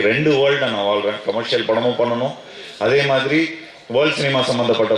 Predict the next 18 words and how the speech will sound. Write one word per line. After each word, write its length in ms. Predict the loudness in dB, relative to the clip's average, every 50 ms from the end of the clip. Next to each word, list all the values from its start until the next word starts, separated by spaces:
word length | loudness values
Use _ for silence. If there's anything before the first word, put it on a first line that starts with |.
| 2
படங்களும் 400 | 2 2 2 4 4 2 2 2 0
பண்ணணும், 380 | 0 0 0 0 -2 -2 -4 -6 -12 -6 -4 -2 0
எல்லாருக்கும் 500 | 2 2 2 2 2 2 2 0 0 -2 -2 0
பிடிக்கிற 260 | 0 2 2 2 2 2 2
மாதிரி 160 | 2 2 2 2 2
ஒரு 80 | 2 2 0
படமா 240 | 0 2 0 0 -2 -2
பண்ணணும். 340 | -6 -8 -8 -8 -10 -10 -12 -14 -20 -20 -20 -20 -20 -20 -20 -20 -16 -10 -8 -6 -6
And, 240 | -6 -6 -4 0 2 2
uh, 240 | 4 4 2 0 -2 -4 -8 -14 -10 -4
so, 80 | -2 -2 -2 -2 -4 -4 -6 -10 -6 -4
thank 160 | -2 -2 0 0
you 60 | 0 2 2
so 40 | 2 2
much 160 | 2 0 0 2 2
for 80 | 2 2 2
this, 160 | 0 0 0 0 2
uh, 0 | 2